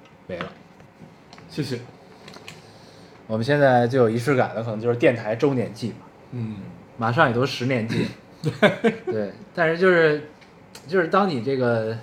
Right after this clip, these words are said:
Speaker 1: 人到中年之后，
Speaker 2: 嗯。
Speaker 1: 你就其实就不太想有这种纪念的一些特殊的纪念的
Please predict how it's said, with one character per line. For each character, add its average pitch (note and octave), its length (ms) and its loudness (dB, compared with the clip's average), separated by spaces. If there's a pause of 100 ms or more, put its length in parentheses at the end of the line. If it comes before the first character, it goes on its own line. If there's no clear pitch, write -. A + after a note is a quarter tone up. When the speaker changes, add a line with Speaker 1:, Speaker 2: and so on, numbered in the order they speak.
(600)
Speaker 1:
人 C3 160 0
到 D#3+ 320 4
中 E3 220 -4
年 A#2+ 200 -2
之 C#3 120 -4
后， C#3 280 -4 (440)
Speaker 2:
嗯。 A2 200 -4
Speaker 1:
你 A2+ 140 -6
就 B2+ 200 4
其 C3 220 -2
实 C#3+ 180 2
就 B2+ 100 -2
不 A#2 140 -6
太 C3 180 -2
想 A2+ 220 -4
有 G2+ 100 -4
这 G2+ 80 -6
种 G2 100 -6 (460)
纪 A#2+ 160 -4
念 A2 280 -2
的 F2+ 160 -10 (500)
一 A2+ 80 -12
些 G2 340 -6 (240)
特 C#3 160 -4
殊 D#3 200 -4
的 B2+ 120 -2
纪 G#2+ 160 -10
念 G2+ 260 -8
的 F2 80 -14